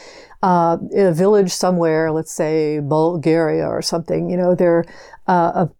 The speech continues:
a bunch of poor people and they're starving. And, um, one of 'em says,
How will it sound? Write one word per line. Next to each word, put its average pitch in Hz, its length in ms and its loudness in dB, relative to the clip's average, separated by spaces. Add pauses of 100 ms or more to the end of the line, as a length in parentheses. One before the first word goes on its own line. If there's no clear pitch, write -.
(300)
a - 20 2
bunch 196 240 2
of 202 60 -4
poor 220 220 0
people 190 540 0
and 185 360 -2
they're 185 260 2
starving. 190 800 0
And, 180 460 -6 (300)
um, 185 480 0
one 202 360 2
of 214 160 2
'em 196 100 2
says, 185 380 2